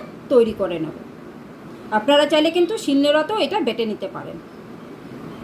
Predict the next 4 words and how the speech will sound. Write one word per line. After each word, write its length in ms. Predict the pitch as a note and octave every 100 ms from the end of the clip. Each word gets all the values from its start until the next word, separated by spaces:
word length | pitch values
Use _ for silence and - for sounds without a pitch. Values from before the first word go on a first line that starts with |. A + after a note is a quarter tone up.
| - - - - - - - - - - - - - - A#3+
আর 100 | B3 D#4
এইদিকে 280 | D#4 G4 G#4 F#4
আমি 120 | F4+ - - -
আরও 120 | C#4